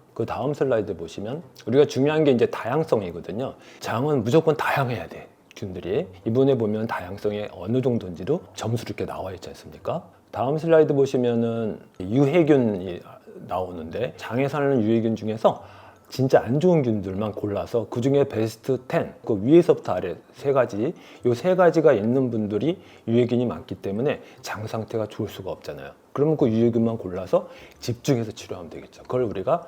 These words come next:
제균이라고 합니다. 요건 이제 유익균이죠. 그럼 유익균이 많으니까 유익균 상대적으로 줄어들 수밖에 없잖아요. 일, 이, 삼. 요 사이에 있는 유익균의 그 먹이라든지 이런 걸 많이 주는 거예요.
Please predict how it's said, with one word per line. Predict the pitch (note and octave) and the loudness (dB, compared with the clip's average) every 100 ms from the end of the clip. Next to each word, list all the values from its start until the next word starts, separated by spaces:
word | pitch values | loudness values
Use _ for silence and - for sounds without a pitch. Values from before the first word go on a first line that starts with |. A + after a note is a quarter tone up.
| - - | -18 -14
제균이라고 | - - A#2+ C#3 G2+ D#2+ - | -12 -4 0 0 0 -8 -14
합니다. | - F2+ E2 - - _ - - _ _ G#2 | -16 -16 -16 -16 -16 _ -20 -20 _ _ 2
요건 | C3+ E3 D3+ | 4 6 6
이제 | A#2+ | 6
유익균이죠. | A#2 F#3 F#3 A2+ F2+ E2 D#2+ D#2+ | 6 4 4 -2 -6 -8 -10 -6
그럼 | - C#3 | 0 4
유익균이 | C#3+ E3+ F3 E3+ D#3+ | 8 8 8 6 4
많으니까 | C#3 A2 A#2 B2 B2 A2+ | 4 2 0 0 0 2
유익균 | B2+ C3+ C3+ C3 A#2+ - - | 2 2 0 0 -4 -10 -20
상대적으로 | - - E3 C#3 A#2 A#2 | -10 -4 -2 0 0 -2
줄어들 | A2 - D3+ B2+ | -2 2 2 2
수밖에 | - G2+ - | -4 -8 -8
없잖아요. | - - C#3 - - | -12 -12 -16 -16 -6
일, | B2+ B2+ C3+ | -2 0 2
이, | |
삼. | B2+ A#2+ G2 - - | -2 -4 -12 -18 -6
요 | B2 C#3+ D3+ D#3+ | 2 4 4 2
사이에 | D3 C#3 C3 | 2 0 2
있는 | A#2 A2+ G#2+ | 0 -2 -2
유익균의 | A2+ C3+ C3 - G2 B2 A#3 - - - - | 0 0 0 -2 -6 -2 -4 -6 -20 -20 -20
그 | - - | -12 -6
먹이라든지 | F#2+ A2+ A#2+ G#2+ E2 D#2+ D#2+ | -2 2 2 2 -4 -10 -4
이런 | A2 | 0
걸 | A#2 A2+ | 0 0
많이 | - G2+ | -4 -10
주는 | G2 - E2+ | -10 -12 -12
거예요. | D#2+ B1 - | -12 -14 -16